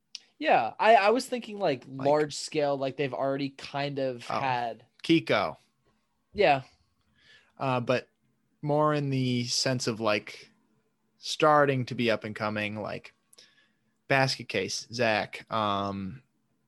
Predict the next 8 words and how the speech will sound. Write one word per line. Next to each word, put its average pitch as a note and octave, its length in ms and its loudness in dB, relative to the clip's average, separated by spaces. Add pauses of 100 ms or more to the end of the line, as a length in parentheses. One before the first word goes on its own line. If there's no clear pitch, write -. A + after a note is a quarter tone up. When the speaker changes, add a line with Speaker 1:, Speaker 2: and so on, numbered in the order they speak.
(320)
Speaker 2:
Yori, A2+ 720 0 (1200)
uh, C#2 200 -8
Jordan B2+ 300 2
Arthur A#2 260 0
Smith, B2 500 -2
Lasher A#2+ 360 0
Felix. - 1080 -2 (240)
Like, G2 240 -8